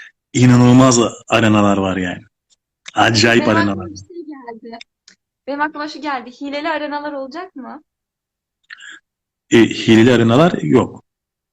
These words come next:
Speaker 1: Ha şey, e, müsabaka
Speaker 2: Hile.
Speaker 1: esnasında mı?
Speaker 2: Yani arenanın kendisinin yaratıklardan birine karşı etki edebileceği bir hile kartı.
Speaker 1: Ha yok yok. Yok. Ya şöyle zaten, e, savaşlar ve arena,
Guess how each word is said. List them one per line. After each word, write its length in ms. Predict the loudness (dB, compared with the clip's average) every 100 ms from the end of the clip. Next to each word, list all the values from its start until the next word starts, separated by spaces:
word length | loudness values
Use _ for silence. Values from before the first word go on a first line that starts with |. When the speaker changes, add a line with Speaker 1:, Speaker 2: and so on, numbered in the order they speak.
| _ _ _ -4
Speaker 1:
Ha 180 | -2 0
şey, 320 | 2 4 4
e, 1000 | 2 4 6 6 6 4 4 2 2 -2 -8 _ _ _ -20 -6
müsabaka 460 | 0 2 2 2
Speaker 2:
Hile. 80 | 2
Speaker 1:
esnasında 600 | 2 2 0 0 -4 -10
mı? 80 | -12 _ _ _ _ _ _ _ _ _ _ _ _ _ _ _ -14
Speaker 2:
Yani 340 | -12 -10 -8
arenanın 560 | -8 -8 -8 -10 -12 -16
kendisinin 680 | -18 -18 -20 -20 -20 -20 _ _
yaratıklardan 680 | -14 -14 -14 -12 -10 -10 -12
birine 280 | -14 -16 -16
karşı 280 | -16 -16 -16
etki 240 | -20 -16 -16
edebileceği 520 | -14 -16 -20 -20 -20
bir 80 | -20 -20
hile 200 | -20 -20
kartı. 460 | -18 -18 -8 -2
Speaker 1:
Ha 120 | 2
yok 340 | 4 4 2 -2
yok. 260 | -4 -6 _ _ -2
Yok. 260 | -2 -2 -16 -16 -2
Ya 140 | 0
şöyle 340 | 2 2 4 2
zaten, 460 | 2 0 0 0 0
e, 880 | 2 4 4 2 2 2 0 0 0
savaşlar 600 | 0 0 0 2 2 2
ve 80 |
arena, 400 | 2 2 4 2